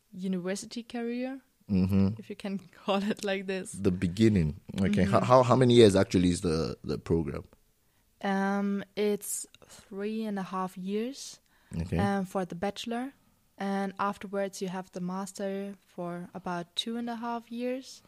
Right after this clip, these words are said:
Speaker 2: Do you have to do a master's or it's optional?
Speaker 1: It's optional.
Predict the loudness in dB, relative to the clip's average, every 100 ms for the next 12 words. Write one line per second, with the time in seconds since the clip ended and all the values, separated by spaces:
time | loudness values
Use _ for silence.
0 | -20 -20 -10 -2 4 4 4 0 0 2
1 | 4 2 0 -4 -8 -8 -8 -6 -4 -6
2 | -8 -10 -12 -8 -6 -6 -6 -6 -6 -10
3 | _ -8 -8 -8 -10 -12 -14 -14 -14